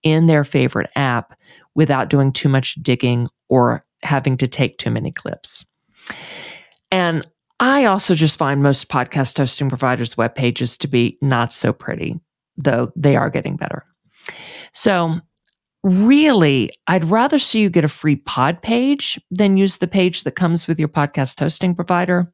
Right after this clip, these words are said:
Pod page has so many features that those websites just don't offer, which is fine and understandable because podcast hosting providers need to focus on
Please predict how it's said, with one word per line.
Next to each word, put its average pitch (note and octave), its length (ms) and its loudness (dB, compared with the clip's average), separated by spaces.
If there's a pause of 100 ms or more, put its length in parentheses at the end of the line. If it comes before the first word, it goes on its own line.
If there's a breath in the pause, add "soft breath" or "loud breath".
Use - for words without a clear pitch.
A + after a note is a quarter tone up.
(680 loud breath)
Pod G#3+ 300 -2
page G3 340 2
has D3+ 200 0
so - 440 0
many G#3+ 220 4
features C3+ 680 0 (380 soft breath)
that D3 260 0
those G#3+ 300 2
websites D3+ 680 -2
just - 460 -4
don't A#2+ 220 0
offer, G#2 440 -6
which A3 260 2
is A3 220 -2 (120)
fine F3+ 540 2 (100)
and G3+ 280 0
understandable F#3+ 1160 0 (420 loud breath)
because - 220 2
podcast A#3+ 580 -2
hosting B3+ 400 0
providers D3 540 0
need F3+ 220 2
to F3 60 -2
focus D#3 600 0
on D#3 400 2